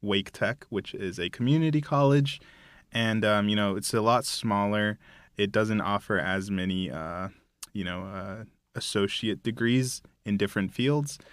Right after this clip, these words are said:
Um, and I thought, uh, you know, Vienna University was a bit like that in that it only offered, you know, uh, degrees in economics and business.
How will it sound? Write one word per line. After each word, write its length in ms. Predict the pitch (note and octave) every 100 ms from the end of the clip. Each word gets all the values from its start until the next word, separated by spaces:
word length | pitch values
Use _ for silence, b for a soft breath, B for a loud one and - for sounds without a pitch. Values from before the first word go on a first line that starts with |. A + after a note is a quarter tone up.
| B B B
Um, 260 | G2+ G#2 G2+
and 140 | A#2+ A#2+
I 40 |
thought, 300 | - C3 B2
uh, 160 | A2+ G#2
you 140 | G#2
know, 160 | G2+ F#2+
Vienna 420 | G2+ F#2+ G2 F#2+
University 640 | F#2+ F#2+ F#2 F2+ F2+ F#2
was 220 | F2+ F#2
a 140 | A#2 G2+
bit 220 | E2+ -
like 260 | E2+ F#2+
that 220 | - G2 C3+
in 200 | G2 F#2+
that 360 | F#2 F2+ - - B B
it 140 | - A#2+
only 200 | B2+ B2+
offered, 440 | A2+ A2 A#2 A2+
you 60 | A2+
know, 260 | G#2 G2+ F#2
uh, 280 | G2+ F#2+
degrees 460 | G2 G2+ G2+ G2 G2
in 280 | F2 F#2+ F#2+
economics 500 | F2+ G2 F#2+ F#2+ -
and 100 | A#2
business. 580 | C3+ C3+ C#3 C#3 -